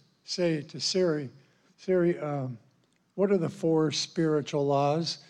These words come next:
And that comes up, and you can just have people read it if you get to that point. And basically, we're talking about a person recognizing that they're a sinner and they have need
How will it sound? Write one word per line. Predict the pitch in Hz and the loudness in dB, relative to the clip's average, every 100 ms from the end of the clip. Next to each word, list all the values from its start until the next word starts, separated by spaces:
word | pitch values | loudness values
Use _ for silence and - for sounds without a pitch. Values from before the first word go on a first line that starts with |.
| - _ - | -20 _ -6
And | 165 | -4
that | 160 - | -2 -4
comes | 175 175 135 | -2 -2 2
up, | 175 175 143 | 2 2 -4
and | 143 | -8
you | 151 | -8
can | 156 | -8
just | 135 131 156 | -8 -10 -6
have | 143 117 | -6 -4
people | 156 131 147 | -8 -4 -4
read | 151 175 156 | -2 -2 -2
it | 107 113 _ _ _ _ _ _ _ _ _ | -6 -10 _ _ _ _ _ _ _ _ _
if | 156 - | -10 -6
you | 143 | -4
get | 139 127 | -2 -2
to | 131 | -4
that | 120 127 | -4 -4
point. | - 127 113 127 _ _ _ _ _ _ _ - | -6 -6 -6 -10 _ _ _ _ _ _ _ 0
And | 202 | 4
basically, | 240 247 247 226 196 | 4 4 2 2 4
we're | 180 185 | 6 4
talking | 185 208 190 196 170 | 4 4 4 2 2
about | 160 156 143 - - _ | 2 0 -2 -8 -20 _
a | 165 | -4
person | - 208 208 180 151 | 2 2 2 0 2
recognizing | 180 196 165 151 160 151 131 143 | 2 2 0 0 2 0 -2 -6
that | 127 143 | -4 -2
they're | 160 147 | 0 0
a | 135 | 0
sinner | - - 175 135 170 | -2 -2 -2 -4 -8
and | 147 | -10
they | 147 | -10
have | 135 160 131 | -4 -2 -2
need | 135 143 156 165 135 113 | -4 -4 0 0 0 -4